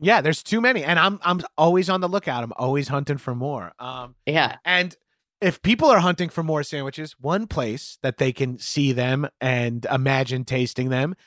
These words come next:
Speaker 1: is on your Instagram and on
Speaker 2: Yeah.
Speaker 1: Make That Sandwich.
Speaker 2: Yeah.
Speaker 1: So why don't you tell the shitheads, the listeners, a little bit about where they can find that stuff?
Speaker 2: Hey, everybody. I'd love if you came and took a little gander at, uh,
Speaker 1: <laughs>
Speaker 2: at Lindsay Ames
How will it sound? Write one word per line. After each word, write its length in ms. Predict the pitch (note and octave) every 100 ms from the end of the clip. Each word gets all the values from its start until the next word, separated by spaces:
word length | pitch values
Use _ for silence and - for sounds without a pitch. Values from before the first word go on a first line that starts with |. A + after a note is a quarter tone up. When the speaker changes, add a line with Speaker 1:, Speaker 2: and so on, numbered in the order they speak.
| _ _
Speaker 1:
is 520 | E3 G3 C3+ E3+ - - _ _ _ -
on 360 | C#3+ D#3 E3+
your 260 | D3 E3+ F3
Instagram 640 | F#3+ D4 E3 C3+ C3 C3+
and 240 | C#3 D3+ D#3+
on 180 | D3 D3+
Speaker 2:
Yeah. 120 | D#3+
Speaker 1:
Make 100 | D3
That 180 | D#3+ D#3+
Sandwich. 640 | - A3 A3+ G2 - - _ _ _
Speaker 2:
Yeah. 200 | C#3+ E3
Speaker 1:
So 200 | C#3 D#3+ - - -
why 100 | F3
don't 100 | F3
you 60 |
tell 500 | F3+ F#3 F3 E3+ D#3+ D3
the 80 | C#3+
shitheads, 640 | - D#3 C#3+ C#3 D3+ -
the 100 | C3+
listeners, 460 | C3 C#3+ C3 A#2+ A#2+
a 40 |
little 220 | B2+ B2+
bit 120 | B2+
about 220 | B2 A#2+ A2
where 160 | B2
they 140 | A#2 A2+
can 120 | A2+
find 340 | - G#2+ G2+
that 160 | F2+ E2
stuff? 260 | - D#2 - _ _ _ _ _ _ -
Speaker 2:
Hey, 280 | C4 D4 G#3+
everybody. 580 | D#3 C3+ C3+ C3 C#3+
I'd 320 | F#3+ B3+ D4+ F#3+
love 400 | F#3 E3+ F3 E3+
if 160 | D#3
you 200 | D3 D#3 D3+
came 500 | - D#3+ D3 C#3+ C#3+
and 180 | C#3 C3+
took 220 | - A3
a 60 | A#3
little 260 | A3 G#3+ G#3+
gander 680 | C#3+ C#3+ C#3+ D3 C3+ C#3 -
at, 400 | C#3 B2+ B2 -
uh, 200 | B2 A2+ -
Speaker 1:
<laughs> 80 | -
Speaker 2:
at 300 | G#3 C4 E3+
Lindsay 380 | F3 D3+ C#3+ C3+
Ames 360 | B2+ B2+ D3